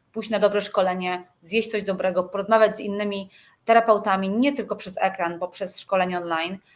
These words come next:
ale właśnie poprzez, e, zwykłe spotkanie i rozmowę, oczywiście w bezpiecznych warunkach, no, z uwzględnieniem wszystkich obostrzeń sanitarnych. Czekam na Was, czekam na Wasze pytania, czekam na Wasze zamówienia. Pamiętajcie, że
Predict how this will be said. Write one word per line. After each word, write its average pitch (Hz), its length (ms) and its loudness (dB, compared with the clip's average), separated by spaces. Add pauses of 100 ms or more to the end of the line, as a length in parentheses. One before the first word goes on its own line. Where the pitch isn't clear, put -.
(200)
ale 214 260 8
właśnie 202 280 0
poprzez, 185 500 -6 (320)
e, 180 360 2
zwykłe 233 320 -2
spotkanie 202 500 -2
i 180 40 -2
rozmowę, 185 540 0 (280)
oczywiście 214 460 -4
w 185 40 -6
bezpiecznych 190 540 -6
warunkach, 214 640 0 (340)
no, 202 180 -4
z 190 60 -2
uwzględnieniem 214 440 -2
wszystkich - 460 -6
obostrzeń 196 420 -2
sanitarnych. 175 680 -4 (380)
Czekam 262 340 2
na 254 120 4
Was, 247 200 0
czekam 247 180 -4
na 214 80 0
Wasze 196 180 -6
pytania, 240 340 0
czekam 220 240 -4
na 196 100 -2
Wasze 190 180 -2
zamówienia. 233 720 0 (220)
Pamiętajcie, 202 480 -2
że 190 320 4